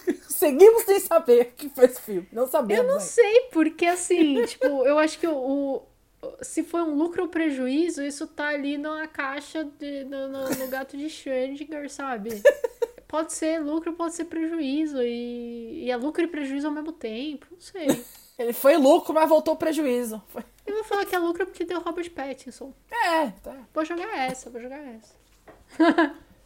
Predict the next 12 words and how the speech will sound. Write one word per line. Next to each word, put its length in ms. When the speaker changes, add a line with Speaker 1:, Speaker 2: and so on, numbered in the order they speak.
Speaker 1:
Tá 80
bom. 240
E 140
o 40
último 360
filme 240
que 80
a 60
gente 600
assistiu 600
esse 500
mês 500